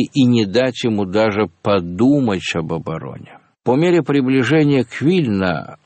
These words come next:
городу исключительно хорошо укреплённому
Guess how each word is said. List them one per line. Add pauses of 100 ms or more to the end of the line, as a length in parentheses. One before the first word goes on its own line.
(280)
городу
исключительно
хорошо
укреплённому